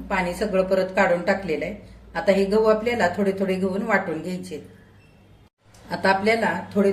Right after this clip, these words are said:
थोडे मिक्सरच्या भांड्यामध्ये गहू घेऊन वाटून घ्यायचे. थोडेसे गहू घेऊया, थोडंसं पाणी घालून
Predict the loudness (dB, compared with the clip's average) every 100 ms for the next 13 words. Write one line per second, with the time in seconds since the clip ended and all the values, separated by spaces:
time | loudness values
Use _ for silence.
0 | 4 4 4 2 -2 -2 -2 0 0 2
1 | 0 0 -2 2 2 4 2 2 2 2
2 | 2 -2 0 -2 -2 -6 -10 -14 -20 -20
3 | -20 -20 -20 -20 -20 -20 -18 -4 -2 -2
4 | -2 2 2 4 2 2 -4 -8 -18 -20
5 | -20 -20 -12 4 6 6 4 2 2 2
6 | 0 0 0